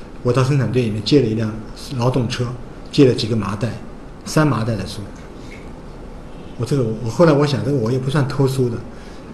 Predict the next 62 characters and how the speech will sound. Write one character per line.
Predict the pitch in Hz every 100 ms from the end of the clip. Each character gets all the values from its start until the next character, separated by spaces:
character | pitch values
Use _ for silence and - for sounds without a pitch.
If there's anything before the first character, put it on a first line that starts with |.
| -
因 | 156
为 | 151
这 | 165
个 | 147
人 | 123 113 131
人 | 160 143
都 | 143
可 | 127
以 |
进 | 120 123
去， | - 104 - - - - - -
很 | 131
多 | 131
人 | 175 151
拿 | 139
着 | 143
书 | 139 151
进 | 143
去， | 139 180 156
回 | 143
去 | 135 143
以 |
后 | 123
就 | 127
是 | 131
可 | 127
能 | 117
就 | 123
是 | 120
引 | 113 127
火 | 131
生 | - 120
掉 | 123
了， | 95 - - - - - -
烧 | - 135
掉 | 135
了。 | 110 - - - - - - - - - 135
这 | 190
些 | 190
书， | 180 190 190 147
如 |
果 | 160 180
有 | 127
了 | 151
这 | 185
些 | 170
书 | 135 151
以 | 113
后， | 95 117 101 - - - -
我 | 117
的 | 123
生 | 143
活 | 131
就 | 127
发 | 117 127
生 | 127
了 | 120
很 | 95
大 | 117
的 | 107 95
变 | 95 87
化。 | 90